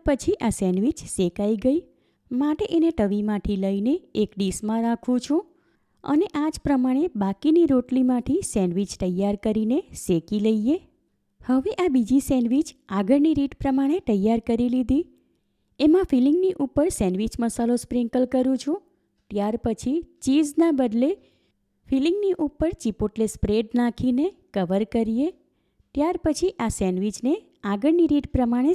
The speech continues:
શેકી લઈએ. એકદમ સુપર ટેસ્ટી અને હેલ્ધી આ રોટલીની સેન્ડવિચ તૈયાર છે. બ્રેડ વગર બનાવેલી આ રોટલીની સેન્ડવિચ એટલી ટેસ્ટી બની કે અમને તો વરસાદમાં ગરમા ગરમ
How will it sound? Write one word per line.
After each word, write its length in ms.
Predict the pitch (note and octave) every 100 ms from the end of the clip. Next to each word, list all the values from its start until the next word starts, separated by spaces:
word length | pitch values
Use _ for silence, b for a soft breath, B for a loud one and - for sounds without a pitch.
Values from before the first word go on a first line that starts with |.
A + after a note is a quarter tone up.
| -
શેકી 340 | G3+ E3 G#3+ G#3+
લઈએ. 280 | A3+ A3 E4+ - _ _ _ _ _ -
એકદમ 420 | D4 F#4+ D4+ F4+ A4+
સુપર 320 | C#4+ A3 B3
ટેસ્ટી 500 | B3 C#4 B3+ - F#4+ -
અને 140 | A#3+ A3 E3+
હેલ્ધી 480 | G#3 G#3 G3 C#4+ F#4 - -
આ 60 | G3 G#3
રોટલીની 540 | A3 D4+ F4+ F4+ -
સેન્ડવિચ 440 | A#3 G#3 G#3+ C#4+ - -
તૈયાર 380 | G3 F#3+ G3+ G#3+ -
છે. 120 | C#4+ F#4+ _ _ _ _ _ _
બ્રેડ 340 | G#3 A3+ D#4+ F4
વગર 260 | D#4 D#4+ D#4
બનાવેલી 520 | C4+ B3+ C4+ C4+ F4 - G#3
આ 60 | G3
રોટલીની 520 | G3 C4+ D4 D#4+ D#4
સેન્ડવિચ 460 | C#4+ B3+ A3+ D4+ - - -
એટલી 240 | G#3+ C#4+ D#4+
ટેસ્ટી 420 | C#4 B3+ - D4+
બની 240 | C#4 C4+ F#4+ _ _ _ _
કે 100 | C#4 C4
અમને 300 | G#3 F#3+ G#3+
તો 160 | G#3 D#4 C4
વરસાદમાં 680 | G#3 G3 - B3+ A3+ D4 D#4+ G#3+
ગરમા 320 | A3+ C#4+ D#4+
ગરમ 200 | D4 D4+